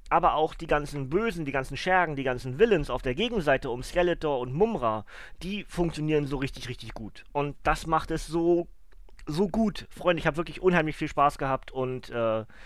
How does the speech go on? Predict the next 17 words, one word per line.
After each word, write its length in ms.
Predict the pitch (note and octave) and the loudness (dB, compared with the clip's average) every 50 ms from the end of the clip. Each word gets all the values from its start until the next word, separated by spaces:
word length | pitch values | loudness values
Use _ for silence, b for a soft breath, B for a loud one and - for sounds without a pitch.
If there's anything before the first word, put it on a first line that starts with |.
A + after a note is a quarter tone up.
| B B B | B B B
ja, 180 | B E3 C3 - - - - - - - - - - - - - - - - | B 2 2 2 -2 -10 -18 -16 -16 -18 -18 -18 -18 -18 -16 -12 -8 -4 -2
dementsprechend, 760 | D3+ D3 D3 C3+ - D3+ C#3+ C#3 D3 D3 D3 C#3 - - - | 0 0 0 0 0 0 0 0 -2 -4 -6 -6 -8 -8 -6
äh, 140 | C3 C3 B2+ | -4 -2 0
weiß 160 | C3 C#3+ D3 | 0 0 -2
ich 120 | E3 D#3+ | -4 -6
nicht, 140 | E3 D#3+ C#3 | -6 -4 -4
was 140 | D3+ D3+ C#3 | -4 -4 -4
ich 160 | D#3 D3 A#2 | -4 -6 -4
euch 200 | C3 C#3 C#3+ C#3+ | -4 -4 -4 -2
hier 220 | - D3 D3 D3 C#3 | -2 -2 -2 -2 -2
groß 320 | - C#3 C#3+ D3 C#3+ - | -2 -4 -4 -4 -4 -6
erzählen 460 | C#3 C#3 - - - D#3 D#3 D#3 D#3 | -8 -8 -6 -2 0 2 2 2 0
soll 240 | C#3 D3 C#3+ C#3 C3+ | 0 0 0 0 0
zu 180 | - - D3+ C#3+ | -2 -4 -4 -2
der 180 | D3 C#3 - | -2 -2 0
eigentlichen 440 | B2 C3 C#3+ D#3 D3 - C3+ - C3 | 0 -2 -2 -2 -4 -6 -8 -8 -8
Story, 500 | A#2+ - - D3 C#3 D#3 F#3 A3 A#3+ A#3+ | -8 -2 0 2 2 2 2 0 -4 -6